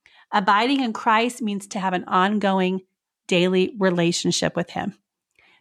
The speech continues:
through reading his word, through meditating on his word, through prayer, and through obedience. It is simply intentionally living aware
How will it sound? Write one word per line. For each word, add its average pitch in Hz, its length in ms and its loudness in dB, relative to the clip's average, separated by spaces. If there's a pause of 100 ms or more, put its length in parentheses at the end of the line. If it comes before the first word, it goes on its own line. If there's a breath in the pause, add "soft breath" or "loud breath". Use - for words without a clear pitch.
through 190 160 0
reading 220 300 0
his 190 200 -4
word, 247 500 2 (200)
through 185 140 0
meditating 214 640 0
on 226 140 2
his 220 220 0
word, 220 460 0 (360)
through 196 160 2
prayer, 254 800 2 (260 soft breath)
and 214 140 -2
through 208 260 0
obedience. - 800 -4 (300 soft breath)
It 190 80 0
is 190 120 0
simply 247 800 0 (320 loud breath)
intentionally 269 1040 0
living 220 680 0 (360 soft breath)
aware 185 800 0